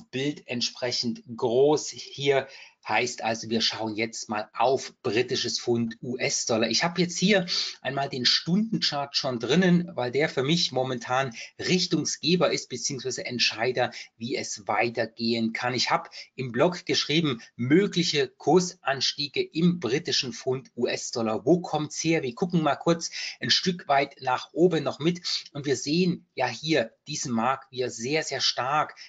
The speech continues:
entsprechend auch nach oben gelaufen ist. Nach diesem harten, harten Schub nach oben kam es dann zu einer Korrektur, dann wieder zu Kursanstiegen in Richtung der übergeordneten Situation.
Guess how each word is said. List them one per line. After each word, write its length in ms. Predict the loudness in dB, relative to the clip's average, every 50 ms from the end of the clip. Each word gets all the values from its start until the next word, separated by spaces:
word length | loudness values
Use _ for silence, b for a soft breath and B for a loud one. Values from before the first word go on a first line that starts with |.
| B -10
entsprechend 500 | -6 -6 -4 -2 -2 -4 -4 -4 -8 -8
auch 220 | -8 -8 -8 -4 -4
nach 220 | -6 -6 -6 -6
oben 280 | -4 -2 -2 -2 -2 -2
gelaufen 440 | 0 2 4 4 2 2 0 -6 -8
ist. 200 | -8 -8 -4 -4
Nach 180 | -4 -4 -4
diesem 400 | -10 -12 -10 -8 -8 -8 -8 -2
harten, 500 | 0 2 2 2 2 0 -2 -6 -8 -4
harten 240 | -2 -2 -2 -2 -2
Schub 300 | -2 -2 0 0 -2 -2 -2
nach 180 | -2 -2 -2 0
oben 380 | 2 2 2 4 2 0 -2 B B B B B
kam 180 | -2 0 0 0
es 140 | 0 0 0
dann 200 | 0 -2 0 -2
zu 140 | -4 -4 -4
einer 100 | -6 -4
Korrektur, 640 | -4 -2 -2 -2 -2 -2 -6 0 2 2 2 2 B B B B _
dann 240 | -2 0 0 0 2
wieder 280 | 2 4 4 4 4 2
zu 160 | 0 -2 -2
Kursanstiegen 840 | 0 2 2 2 2 -2 -4 -4 -4 -4 -4 -6 -8 -8 -10 -8 -2
in 220 | 2 4 4 4
Richtung 580 | 4 4 2 2 0 0 0 0 0 0 0 0
der 200 | 0 0 0 0
übergeordneten 800 | 0 0 0 0 2 0 2 2 0 -2 -4 -10 -12 -12 -10 -8
Situation. 800 | -6 -6 -2 0 0 0 2 2 0 0 2 2 2 2 0